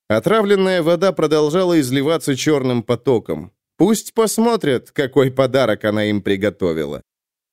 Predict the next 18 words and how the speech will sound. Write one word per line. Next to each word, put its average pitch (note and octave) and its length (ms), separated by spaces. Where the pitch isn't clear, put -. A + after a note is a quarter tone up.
Савина E3 500
улыбнулась, F#3+ 720
наслаждаясь G#2 760
этим G#2+ 280
последним A2 640
актом G#2+ 360
жестокости. F#2 840
Затем A#2 420
повернулась G3+ 920
и B2+ 160
пошла C#3 400
к - 80
лестнице. E2+ 680
Пусть B3 360
смотрят, A#2 520
как G2 200
погибает G2+ 580
мир. G#2 340